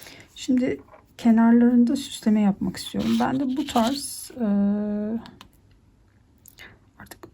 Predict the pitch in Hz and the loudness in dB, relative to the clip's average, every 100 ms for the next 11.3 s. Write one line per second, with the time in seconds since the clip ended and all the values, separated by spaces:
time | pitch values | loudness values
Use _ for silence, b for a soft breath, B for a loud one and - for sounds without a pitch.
0 | - 240 202 220 220 202 208 220 - 214 | -8 -4 0 2 2 0 -2 -2 -2 0
1 | 202 208 - 214 233 - - _ _ _ | 0 0 0 -2 -4 -6 -12 _ _ _
2 | _ _ _ - 339 302 - - _ _ | _ _ _ -12 -12 -14 -20 -20 _ _
3 | _ _ _ - 233 226 226 233 220 214 | _ _ _ 2 6 6 4 2 0 0
4 | 220 214 208 190 196 233 202 202 196 196 | 0 2 4 4 0 -2 2 6 6 6
5 | 190 185 180 180 - - 185 - 190 214 | 4 2 2 0 -2 -4 -4 -4 -6 -4
6 | 208 - - - 202 185 220 339 - - | -6 -8 -14 -12 -8 -8 -8 -10 -12 -16
7 | - b b b b b b b b - | -20 b b b b b b b b -4
8 | 226 214 214 214 190 B B B B B | 0 0 0 -2 -6 B B B B B
9 | B _ _ - - - - - - - | B _ _ -18 -14 -14 -14 -16 -20 -20
10 | - 240 233 220 233 - - - 208 - | -12 -8 -6 -8 -8 -8 -10 -12 -10 -6
11 | 220 269 | -4 -6